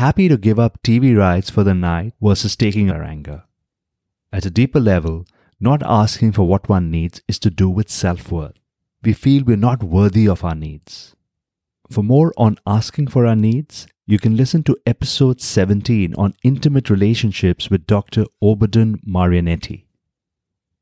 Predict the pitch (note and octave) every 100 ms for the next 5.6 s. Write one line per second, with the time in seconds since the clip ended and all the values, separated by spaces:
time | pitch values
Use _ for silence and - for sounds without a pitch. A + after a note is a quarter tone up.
0 | _ - G#2+ - E3 - - - A#2 -
1 | - A2+ G#2+ - - F#2 - F2 D2 -
2 | - - _ _ _ _ _ A#2 C#3 F3+
3 | E3+ E3 A2+ A2 - B2+ B2+ A#2+ F#2 G#2+
4 | - A2 D3+ C3+ A#2 - F#2 - A2 G2
5 | F#2 E2 - F2 D2 -